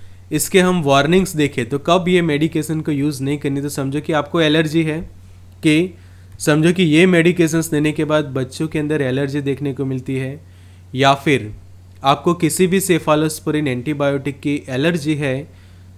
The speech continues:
तो भी ये मेडिकेशंस को नहीं देनी चाहिए। फिर ये एक प्रिस्क्रिप्शन बेस्ड मेडिकेशंस है, so प्रॉपर जो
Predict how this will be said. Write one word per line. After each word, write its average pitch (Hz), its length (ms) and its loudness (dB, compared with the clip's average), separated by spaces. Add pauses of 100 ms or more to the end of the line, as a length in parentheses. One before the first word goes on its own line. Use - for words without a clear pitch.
(120)
तो 151 140 2
भी 180 120 4
ये 170 160 4
मेडिकेशंस 143 600 -2
को 151 100 -6
नहीं 135 240 -2
देनी 139 240 -2
चाहिए। 135 440 -4 (180)
फिर 147 300 0 (640)
ये 151 180 4
एक 160 140 -2
प्रिस्क्रिप्शन 165 580 0
बेस्ड 147 220 0
मेडिकेशंस 139 600 -2
है, 135 60 -6
so 131 80 -8
प्रॉपर 139 760 0 (520)
जो 170 500 0